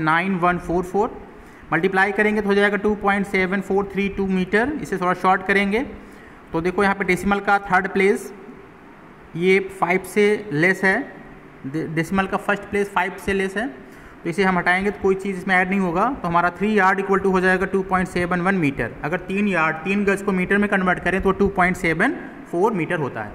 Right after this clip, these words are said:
ठीक है स्टूडेंट, आइए अब यार्ड को हम चेंज करते हैं फीट में। किस में चेंज करेंगे? फीट में चेंज करेंगे। आइए हम चेंज करते हैं यार्ड को फीट में। तो yard to feet, we know that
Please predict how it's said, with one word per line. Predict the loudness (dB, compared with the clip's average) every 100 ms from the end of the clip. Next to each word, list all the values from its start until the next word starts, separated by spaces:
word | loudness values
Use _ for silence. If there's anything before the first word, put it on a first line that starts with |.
| -6
ठीक | -4
है |
स्टूडेंट, | -2 -2 -2 -8 -18 -20 -16 -4
आइए | 0 0
अब | 0 -2 -8 -16 -14
यार्ड | -2 2 2 2
को | 2
हम | 0
चेंज | 2 -2 0
करते | -2 -2 -2
हैं | 0 0 -2 -12 -18 -20 -20 -20 -20 -20 -20 -20 -20 -20 -20 -20 -4
फीट | -4 -2
में। | -6 -6 -10 -16 -16 -16 -12
किस | -8
में | -4
चेंज | -2 -2
करेंगे? | 0 0 -2 -4 -6 -16 -8
फीट | -6 -4
में | -4
चेंज | -4 -4
करेंगे। | -4 -6 -6 -10 -16 -20 -20 -4
आइए | 0 0
हम | 0
चेंज | -2 -2
करते | -2 -2 -2
हैं | 0
यार्ड | 2 2 0
को | -4
फीट | -4 -6 -8
में। | -14 -14 -20 -20 -20 -20 -20 -20 -2
तो | 2 2 0 -4 -10 -6
yard | 2 6 8 6 4
to | 2 2
feet, | 2 0 -2 -10 -18 -20 -20 -16 -2
we | 2
know | 2 4
that | 4 2